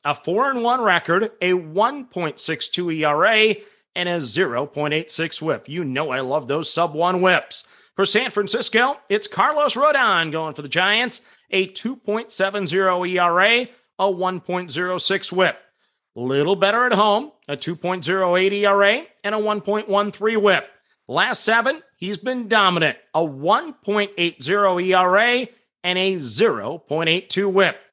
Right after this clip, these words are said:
Both teams can score, we know that, but you know my basic handicap, I'll always back good pitching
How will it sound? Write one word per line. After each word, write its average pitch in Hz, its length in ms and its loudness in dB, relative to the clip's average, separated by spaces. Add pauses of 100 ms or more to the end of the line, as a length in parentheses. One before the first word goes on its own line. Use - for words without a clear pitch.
(320)
Both 269 220 0
teams 285 280 -4
can 262 140 -4
score, 196 500 2
we 202 180 -4
know 220 300 2
that, 143 260 2 (380)
but 165 120 -4
you 180 140 0
know 214 140 2
my 220 200 2
basic 208 480 -2
handicap, 185 760 0
I'll 185 360 2
always 208 540 2
back 160 360 -4
good 220 280 2
pitching 208 540 2